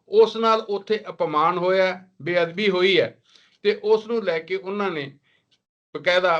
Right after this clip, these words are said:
ਭਗਵੰਤ ਸਿੰਘ ਮਾਨ ਦੀ ਸਰਕਾਰ ਨੂੰ ਕਿਹਾ ਹੈ ਕਿ ਉਹ ਧਾਰਮਿਕ ਮਾਮਲਿਆਂ ਵਿੱਚ ਦਖਲ ਦੇਣਾ ਬੰਦ ਕਰੇ।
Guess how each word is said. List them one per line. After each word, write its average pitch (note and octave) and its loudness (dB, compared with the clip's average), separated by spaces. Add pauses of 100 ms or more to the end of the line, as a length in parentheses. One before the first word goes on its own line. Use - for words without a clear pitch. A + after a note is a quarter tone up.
(140)
ਭਗਵੰਤ E3 -6 (120)
ਸਿੰਘ F3 -6
ਮਾਨ E3 0
ਦੀ E3+ -6
ਸਰਕਾਰ D3+ 0
ਨੂੰ E3 -10
ਕਿਹਾ F#3 0
ਹੈ D#3 2
ਕਿ E3 -8 (100)
ਉਹ F#3 -2
ਧਾਰਮਿਕ E3 2
ਮਾਮਲਿਆਂ D3+ 0
ਵਿੱਚ D#3 -2
ਦਖਲ C#3+ 0
ਦੇਣਾ C3 -6 (300)
ਬੰਦ F3 4
ਕਰੇ। A#2+ -6